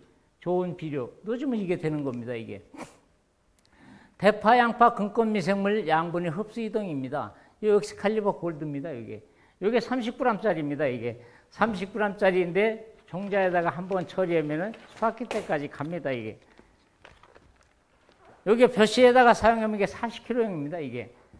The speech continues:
그래서 이거를 처리하면은 어떤 효과가 있냐면은 버무려서 이제 양파,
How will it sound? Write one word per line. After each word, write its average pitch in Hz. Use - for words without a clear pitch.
그래서 233
이거를 226
처리하면은 208
어떤 214
효과가 196
있냐면은 185
버무려서 226
이제 190
양파, 170